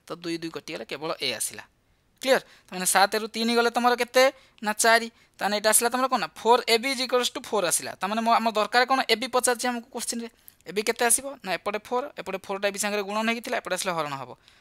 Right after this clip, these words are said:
ଫୋର୍ ହରଣ ଫୋର୍ ୱାନ୍। ୱାନ୍ is your correct answer, option D। Question number fifteen,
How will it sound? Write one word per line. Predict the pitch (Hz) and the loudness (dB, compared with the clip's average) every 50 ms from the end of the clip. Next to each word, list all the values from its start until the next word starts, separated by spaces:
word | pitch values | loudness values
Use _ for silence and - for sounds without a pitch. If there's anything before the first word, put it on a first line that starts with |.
| _ _ - | _ _ -6
ଫୋର୍ | - 160 165 170 | -4 -4 -2 -2
ହରଣ | 165 165 165 160 156 - | -2 -4 -6 -6 -8 -10
ଫୋର୍ | 196 226 247 - - | -12 -14 -14 -10 -6
ୱାନ୍। | 139 139 120 110 - _ _ _ - - _ _ _ - | -6 -4 -4 -6 -10 _ _ _ -20 -20 _ _ _ 0
ୱାନ୍ | 190 202 208 196 | 2 2 4 2
is | 180 175 | 0 -4
your | 180 175 170 - | -4 -6 -6 -6
correct | 156 147 - - 131 | -8 -8 -8 -8 -8
answer, | 127 123 - - | -8 -8 -8 -8
option | 160 156 - - 165 151 139 | -8 -4 -4 -2 -4 -4 -6
D। | 123 110 - - _ _ _ _ _ _ _ _ _ - - _ _ _ _ _ _ _ _ _ _ _ _ _ _ - | -10 -14 -16 -20 _ _ _ _ _ _ _ _ _ -20 -20 _ _ _ _ _ _ _ _ _ _ _ _ _ _ -6
Question | 214 214 - - 277 262 254 | -4 -4 -2 0 2 4 4
number | 247 254 254 | 4 4 2
fifteen, | - - 214 - - 175 135 | 0 -2 -6 -4 -4 -4 -4